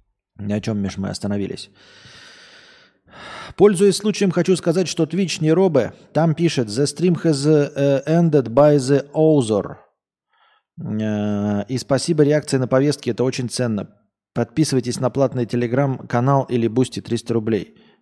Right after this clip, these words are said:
Я ничего не понимаю. В смысле Twitch не работает? Twitch работает, даже вон люди заходят и что-то пишут мне в Твиче. Что ты буровишь? Алло, Алеша. "С Ш А охватывает социальная депрессия".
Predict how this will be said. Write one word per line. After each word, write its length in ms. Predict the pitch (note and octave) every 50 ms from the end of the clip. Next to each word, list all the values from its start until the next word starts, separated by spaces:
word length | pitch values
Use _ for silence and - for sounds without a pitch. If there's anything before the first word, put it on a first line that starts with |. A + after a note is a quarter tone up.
| -
Я 100 | - G#2
ничего 300 | G#2 A2 A2+ - - B2
не 80 | G#2+ G2+
понимаю. 600 | - G2+ G#2 G#2 G#2 F2 - - G2 G2 F#2 - - -
В 60 | -
смысле 300 | - B2+ C#3+ C#3 - A2+
Twitch 260 | G#2+ - A2+ G#2+ - -
не 60 | G#2+
работает? 520 | G#2 G#2 G#2 G2+ - G#2 F#2+ F2+ _ -
Twitch 200 | G2+ G#2 G2+ -
работает, 400 | G2+ G#2+ G#2+ C#3+ C#3+ - G#2 F#2
даже 260 | - G#2 F#2+ G2 G#2+ G#2+
вон 140 | G#2+ G#2
люди 200 | G2+ G#2+ C3+ C3+
заходят 400 | A#2 F#2 G2 - - G#2 G2 -
и 40 | -
что-то 200 | - - - -
пишут 280 | - - B2 - - -
мне 100 | C#3+ D2
в 60 | -
Твиче. 420 | - F2+ - - - - - - _ _ _ _ _ _ _ -
Что 140 | - E3+
ты 40 | E3
буровишь? 560 | D3 C#3+ D3 B2+ A#2+ G#2 F2 - - - -
Алло, 260 | G#2 A2 A2 G#2 F#2+ -
Алеша. 500 | - F#2+ A2 A2+ A2 F#2+ F2 - - - - - _ _ _ _ _ _ _ _ _ _ _ _ _ _ _ _ _ _ _ _ _ _ _ _ _ _ _ _ _ _ _ _ _ _ _ _ _ _ _ _ _ _ _ _ _ _ _ _ _ _ _ _ _ _ _ _ _ _ _ _ _ _ _ _ _ _ _ _ _ _ - - - - - - - - - - - _ _ _ _ _ _ -
"С 180 | - - -
Ш 380 | A2+ - - C3 C#3+ D#3 D#3+ D#3
А 160 | - - B2+
охватывает 760 | B2 - - B2 C3+ C3+ C3+ - C#3 B2 B2+ B2 B2 B2 -
социальная 840 | A2 - - B2+ - - A#2 A#2 A2+ A2+ A2+ A2 A2 A2 A2 G#2+ G2+
депрессия". 880 | F#2+ G2+ G2+ G#2+ G#2+ A#2 A2+ A2+ G#2+ G2 F#2 - - - G2 F#2 F2 E2+